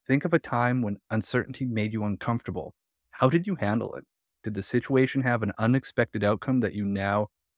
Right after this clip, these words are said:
value? Uncertainty often comes with growth. Are there aspects of your personal or professional life that are currently unclear or predictable? How can you shift your view around these areas as opportunities rather than setbacks? And lastly, courage and action.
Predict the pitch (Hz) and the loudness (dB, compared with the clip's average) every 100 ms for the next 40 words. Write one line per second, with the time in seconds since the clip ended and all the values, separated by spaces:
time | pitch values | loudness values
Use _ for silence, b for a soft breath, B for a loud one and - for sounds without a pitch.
0 | - 95 90 104 127 208 - 104 101 135 | -6 -2 0 0 -2 -6 -4 -2 4 4
1 | 135 123 117 117 - 123 120 123 120 104 | 6 6 6 6 4 0 2 2 0 0
2 | 107 117 131 - _ _ _ _ _ _ | 4 6 6 2 _ _ _ _ _ _
3 | 110 117 113 110 - 123 - - - - | 4 6 6 4 4 2 2 0 -2 -2
4 | - 117 117 104 - 151 - 185 180 - | -6 -2 -2 -4 -4 -6 -2 -2 -2 -6
5 | - 139 - 131 120 131 - 98 98 - | -2 -2 -2 -4 0 0 0 -4 -4 -2
6 | 139 147 143 - 123 110 - 127 127 - | -2 -2 -4 0 0 0 2 4 4 2
7 | 95 107 - 131 175 - _ _ _ - | -2 -4 -2 -2 -2 -4 _ _ _ -4
8 | 165 302 285 - - - 117 98 110 165 | -2 -2 -2 2 0 2 -2 2 4 6
9 | 135 107 101 104 107 104 - 113 135 95 | 6 4 0 -2 -2 -4 2 4 4 2
10 | 101 - - 117 131 107 - 131 117 90 | -6 -8 0 2 2 0 -2 0 0 -4
11 | 92 101 101 113 113 110 - - _ - | -8 -6 -2 -2 -2 -4 -2 -4 _ -4
12 | 90 - - - _ _ _ _ _ _ | -4 -6 -20 -20 _ _ _ _ _ _
13 | _ 101 101 117 123 113 107 - 110 117 | _ 0 2 2 2 0 -2 2 4 4
14 | 107 101 110 123 - | 2 0 0 -2 -8